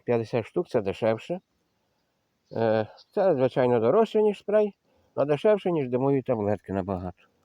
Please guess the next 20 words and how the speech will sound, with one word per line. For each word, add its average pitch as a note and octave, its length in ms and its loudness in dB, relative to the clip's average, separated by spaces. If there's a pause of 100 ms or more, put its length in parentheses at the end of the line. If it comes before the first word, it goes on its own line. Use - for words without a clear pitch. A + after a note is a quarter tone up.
(720)
Ну A3+ 200 0
і F#3+ 100 2
обробляти — E3+ 640 2
температура C3 640 0
не A#2+ 120 4
нижче D3+ 340 0
десяти A#2 380 -4
градусів. G#2+ 640 -4 (540)
Нас F#3 200 -2
влаштовує F#3+ 500 0
якраз C3 380 0
в A2 160 -14
кінці A2 380 -4
вересня D3 460 -4
в B2 60 0
нас B2 300 -4 (680)
трошки C#3 520 -2 (600)
прохолодно. F#2+ 640 -2 (760)
Ну, G#3+ 300 -2 (420)
більше F3 380 0